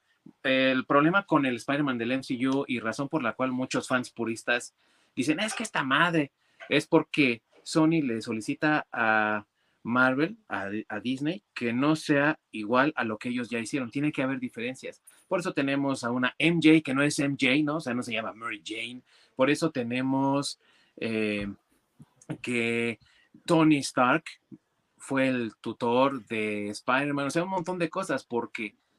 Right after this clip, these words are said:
Sony le ha puesto esa condición a Disney. No ti-, no puedes repetir lo que nosotros ya hicimos, tienes que hacerlo diferente. Y es como la regla del veinticinco, del veinte por ciento, perdón, diferente.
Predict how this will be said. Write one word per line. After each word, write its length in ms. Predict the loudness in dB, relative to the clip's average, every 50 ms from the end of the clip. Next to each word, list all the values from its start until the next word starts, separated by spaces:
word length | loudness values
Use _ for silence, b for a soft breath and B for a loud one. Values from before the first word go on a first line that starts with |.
| -20 -20 _ -20 -18
Sony 460 | -4 0 2 2 4 2 2 0 -4 _ _ _ _ _ _ _ _ _ _ -20 -14 -10
le 220 | -6 -4 -2 0
ha 100 | 0 0
puesto 260 | 2 2 0 0 0 -2
esa 140 | -4 -2
condición 380 | -2 -2 -2 -2 -4 -4 -4 -4
a 40 | -2
Disney. 220 | -4 -4 -4 -4 -4
No 120 | -4 -4
ti-, 140 | -4 -4 -2
no 200 | 0 0 0 0
puedes 260 | -2 -2 -2 -4 -4
repetir 420 | -6 -6 -6 -6 -6 -6 -8 -8
lo 100 | -8 -10
que 80 | -12 -12
nosotros 280 | -14 -16 -16 -16 -12 -10
ya 100 | -10 -10
hicimos, 400 | -10 -10 -14 -14 -14 -14 -14 -14
tienes 200 | -14 -16 -14 -14
que 80 | -14
hacerlo 260 | -12 -10 -8 -8 -8
diferente. 640 | -8 -10 -12 -10 -8 -6 -6 -6 -8 -8 -12 -16 -18 _ _ _ _ _ _ _ _ _
Y 100 | -6 -6
es 100 | -4 -2
como 160 | -2 0 0
la 80 | 0
regla 220 | 0 0 -2 -2 -2
del 160 | -2 -6 -6
veinticinco, 800 | -6 -6 -8 -8 -10 -10 -10 -6 -6 -6 -6 -6 -6 -8 -10 -10 _ _
del 240 | -6 -4 -2 0 0
veinte 220 | 0 -2 -2 -4
por 100 | -6 -6
ciento, 180 | -6 -6 -6 -6
perdón, 240 | -4 -4 -4 -2 -4
diferente. 500 | -4 -6 -6 -8 -8 -6 -8 -10 _